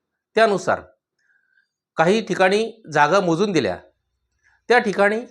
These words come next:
व्यवसाय लोक करू लागलेत, आत्तापर्यंत करीत आहेत. साधारण दोनशे ते अडीचशे लोक व्यवसाय करीत आहेत, परंतु पुष्कळसे असे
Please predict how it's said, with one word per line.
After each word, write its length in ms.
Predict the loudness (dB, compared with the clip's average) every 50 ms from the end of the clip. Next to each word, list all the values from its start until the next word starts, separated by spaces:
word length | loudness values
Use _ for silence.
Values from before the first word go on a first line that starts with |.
| _ _ _ _ _ _ _ _ _ _ _ _ -2
व्यवसाय 480 | 0 2 2 2 2 2 2 2 2 0 -6 -16 _ _ _ _ _ 0
लोक 220 | 0 2 2 2
करू 300 | 2 2 4 4 6 6
लागलेत, 300 | 6 6 4 2 -2 -4 -6 -12 _ _ _ _ _ _ _ _ _
आत्तापर्यंत 520 | -6 -2 0 0 0 2 0 0 0 -2 -4 0 2
करीत 200 | 2 2 4 2
आहेत. 220 | 0 0 -2 -4
साधारण 580 | -10 -8 -2 0 2 2 4 4 2 2 2 -2 -6 -14 -20 _ _ _ _
दोनशे 420 | 2 2 2 2 2 2 2 2
ते 100 | 2 2
अडीचशे 380 | 2 2 2 0 0 0 0 0
लोक 160 | 0 0 0
व्यवसाय 380 | 0 0 0 0 0 -2 -4 -4
करीत 280 | -2 -2 -2 0 0
आहेत, 180 | -2 -2 -2 -8 -12 -16 _ _ _ _ _ _ -20 _ _ _ _ _
परंतु 380 | 2 2 2 2 0 -2 -4 -4
पुष्कळसे 560 | -4 -6 -6 -6 -2 2 2 2 4 4 2
असे 240 | 2 2 2 0 -2